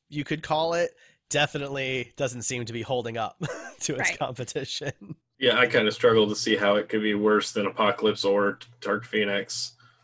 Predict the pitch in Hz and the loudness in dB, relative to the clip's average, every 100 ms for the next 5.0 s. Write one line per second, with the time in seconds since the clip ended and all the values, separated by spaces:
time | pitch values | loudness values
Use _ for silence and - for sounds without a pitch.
0 | - _ _ - 104 98 98 101 - _ | -20 _ _ -2 2 2 2 -2 -8 _
1 | - - 135 139 147 139 170 165 156 147 | -10 0 4 8 8 8 6 6 8 10
2 | 170 160 143 127 139 139 135 127 127 120 | 10 8 6 6 6 6 6 6 6 8
3 | 123 120 - 131 - 135 131 139 131 123 | 8 6 2 2 2 0 2 4 4 4
4 | 120 120 127 117 120 110 110 113 120 - | 6 4 4 0 0 0 0 2 2 0